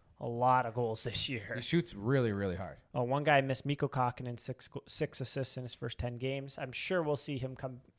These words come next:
Speaker 1: same thing that he did last year, come back over once his season's over with the Marlies, but I like him. He's a decent player.
Speaker 2: We just need to get Amarov in the lineup.
Speaker 1: Amarov, yes. Um, I think I've, I've been trying to keep pa-, pay attention with him. He was injured, and then he wasn't playing a lot. It's, it's a,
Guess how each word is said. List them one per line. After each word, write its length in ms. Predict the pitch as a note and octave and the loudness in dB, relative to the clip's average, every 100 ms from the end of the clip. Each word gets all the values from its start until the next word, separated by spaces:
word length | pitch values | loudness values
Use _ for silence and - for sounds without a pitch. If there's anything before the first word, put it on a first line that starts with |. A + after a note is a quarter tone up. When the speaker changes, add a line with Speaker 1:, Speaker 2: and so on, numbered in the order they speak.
| _ - - | _ -20 -18
Speaker 1:
same 240 | - F3+ E3+ | -2 0 0
thing 180 | E3+ D#3 | 0 2
that 100 | D3 | 2
he 80 | |
did 160 | C#3+ C#3 | 2 0
last 340 | C3 B2+ B2+ | 2 2 0
year, 100 | D3 | -6
come 200 | C3 C#3 | -8 -8
back 260 | B2+ B2 - | -6 -4 -4
over 220 | B2+ B2+ | -4 -2
once 200 | B2 A#2+ | -4 -6
his 100 | A#2+ | -8
season's 360 | - C3 A#2+ A#2 | -10 -10 -8 -4
over 260 | A#2+ A#2+ A#2+ | -4 -4 -6
with 140 | A2+ | -8
the 60 | A#2 | -6
Marlies, 500 | A#2+ A#2+ A#2+ A#2+ - | -4 -2 -2 -6 -10
but 200 | - - - - - - _ | -10 -12 -14 -20 -20 -20 _
I 80 | C#3 | -2
like 180 | C3 - | -2 -2
him. 160 | A#2+ | -8
He's 140 | A#2+ A#2 | -10 -12
a 20 | |
decent 360 | B2 A#2+ A2+ A2 | -12 -12 -10 2
player. 100 | A2+ | 4
Speaker 2:
We 60 | |
just 120 | A#2+ | 4
need 120 | D3+ C3 | 4 4
to 60 | |
get 100 | B2+ | 4
Amarov 460 | A2 A2+ G#2+ G2 F2 | 6 6 6 6 4
in 80 | F2 | 2
the 40 | |
lineup. 340 | E2+ D#2 C#2 - - - | 0 0 -4 -8 -10 -4
Speaker 1:
Amarov, 440 | B2+ C3+ B2+ A#2 A2 | -2 0 0 -2 -2
yes. 400 | B2+ A2+ - - | -4 -4 -6 -4
Um, 400 | C3 B2+ B2+ B2 - | 2 6 4 2 -8
I 120 | B2+ A2+ - | -8 -8 -4
think 260 | - D3+ D#3 | 2 2 4
I've, 260 | C#3+ D3 D3+ - | 6 6 4 -4
I've 140 | C3+ | -2
been 120 | C#3+ C3+ | -2 -2
trying 320 | - C#3+ D#3 | 4 6 6
to 40 | |
keep 280 | D3+ E3+ - | 4 0 2
pa-, 80 | - - | 0 0
pay 140 | - D3+ | 0 2
attention 380 | D3 D#3 - D#3 | 0 -2 -2 -2
with 120 | C#3+ | 0
him. 160 | D#3+ D#3 | 0 0
He 80 | |
was 120 | C3+ B2+ | 0 2
injured, 560 | D#3 D#3+ D3+ D#3 D#3 | 2 2 4 6 4
and 120 | C#3 B2+ | 0 -2
then 220 | C3+ B2+ - - - _ - | -2 -4 -12 -20 -20 _ -4
he 60 | |
wasn't 320 | C#3 D3+ C#3 B2+ | 6 6 6 2
playing 320 | D3+ D#3 D3+ | 4 6 6
a 60 | |
lot. 380 | D3 C#3+ D3 C#3+ | 6 8 8 6
It's, 200 | D3+ C#3+ | 2 -2
it's 180 | E3 D3 | -4 -2
a, 120 | D3 | -4